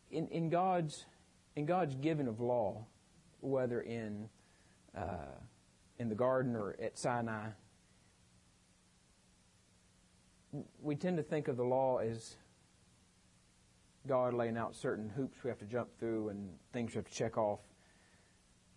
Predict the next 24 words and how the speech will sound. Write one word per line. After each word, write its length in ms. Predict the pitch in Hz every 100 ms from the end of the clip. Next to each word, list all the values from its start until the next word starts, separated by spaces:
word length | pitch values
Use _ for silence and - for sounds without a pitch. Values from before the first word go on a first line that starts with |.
| - - _ _ _ _ - - 127
Biblically, 520 | 165 190 190 156 131 117
it, 100 | -
it 240 | 110 -
seems 440 | - 139 123 113 123
that 180 | 120 - -
when 260 | 127 110 - - - - 95
the, 100 | 131 -
the 100 | 139
understanding 360 | 143 135 139 117
of 80 |
the 80 | 120
giving 280 | 123 147 131
of 120 | 110
law 280 | 131 135 123
is 160 | 107 117
that 160 | 107
God 300 | 127 131 127
is 340 | 107 110 - - -
revealing 560 | 127 120 123 139 131 113
His 240 | 147 139
character 640 | - 143 123 107 - 98 95 - - _ _ _ 120
in 220 | 127 117
man's 340 | 120 117 107
society. 640 | 101 - 104 92 - 92